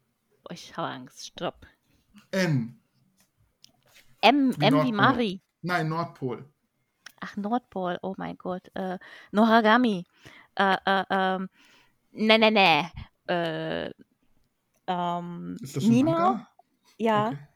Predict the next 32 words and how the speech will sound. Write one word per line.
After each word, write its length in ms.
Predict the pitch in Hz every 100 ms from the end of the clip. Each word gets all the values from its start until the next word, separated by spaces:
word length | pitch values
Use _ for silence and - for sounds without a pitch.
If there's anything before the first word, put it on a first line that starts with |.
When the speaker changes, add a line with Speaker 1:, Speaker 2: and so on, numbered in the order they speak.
| _
Speaker 1:
Ne, 160 | 208 214
ne, 120 | 214
ne, 180 | 208 214
von, 360 | - 220 214 202
von 260 | 208 202
Horimiya 380 | 208 208 202 196
Mangaka. 560 | 180 180 190 135 190 190
Speaker 2:
Okay. 60 | -
Speaker 1:
Ähm, 320 | 190 190 196 - -
Nina, 320 | 220 285 302
die 120 | 285
Sterne 360 | - 214 208 214
sind 160 | 202
dein 160 | 190 190
Schicksal. 540 | - 220 - 285 302 339 _ - - - _
Ähm, 400 | - 196 202 196 - _
No 320 | - 196 214 269
Color 340 | - 294 277
Baby, 480 | 269 320 320 339 349 -
Number 420 | - 196 220 294 311
Six. 480 | - 349 - - _ _ _ _ _ _
Ähm, 320 | - 208 208 196
No 160 | 208
Touching 400 | 285 277 - 277
at 160 | 269 -
All. 320 | 262 320 339 _ _ _ _ _ -
Ähm, 2000 | 214 208 208 202 202 202 208 202 208 202 202 208 208 202 202 202 202 202 202 208 202 - - _ _ _ _ -
No 180 | 220
Love 180 | 254 247
in 100 | 220
This 180 | 214 185
Business. 580 | 185 233 277 381 -